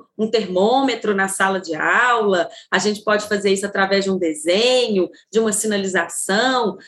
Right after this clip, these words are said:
Vamos pensar. Isso tudo é possível. Isso tudo que a gente pode fazer.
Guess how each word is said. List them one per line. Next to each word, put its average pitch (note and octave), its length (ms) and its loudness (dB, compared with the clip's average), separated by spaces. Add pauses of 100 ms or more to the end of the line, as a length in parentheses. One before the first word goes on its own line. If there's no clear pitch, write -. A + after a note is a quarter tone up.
(160)
Vamos D4+ 220 0
pensar. A#4+ 640 0 (420)
Isso - 240 -2
tudo B4+ 160 2
é - 60 -2
possível. F#3 680 0
Isso A#3+ 240 -2
tudo F4 240 0
que D4+ 60 0
a - 20 0
gente A3+ 240 -6
pode G#3 300 0
fazer. E3+ 420 -2